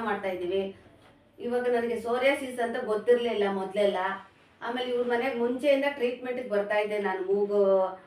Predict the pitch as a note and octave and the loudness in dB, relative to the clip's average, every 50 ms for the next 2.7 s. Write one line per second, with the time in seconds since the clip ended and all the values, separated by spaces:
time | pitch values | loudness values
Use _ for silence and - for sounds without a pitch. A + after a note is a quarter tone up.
0 | - - - G#3 G#3 G3+ G3+ - G#3 G3 F#3+ F#3+ F#3 F#3 - - G3 G3 F#3+ G3+ | -18 -12 -6 -4 -4 -4 0 2 2 2 2 2 0 -2 -2 -4 -6 -4 0 0
1 | G3+ G3+ F#3+ F#3+ F#3+ G3+ G3+ G#3 G#3 G3+ - G3 F#3+ F#3+ F#3+ F#3 - - - G#3+ | 2 2 2 0 0 -2 -2 -4 -4 -6 -4 -2 -2 0 0 0 -2 -4 -4 -2
2 | G#3 G#3+ A3+ A#3 A3+ A3+ G#3+ G#3 G3+ F#3+ F#3 F3 E3+ | 0 0 0 -2 -2 -2 0 2 2 2 0 -2 -2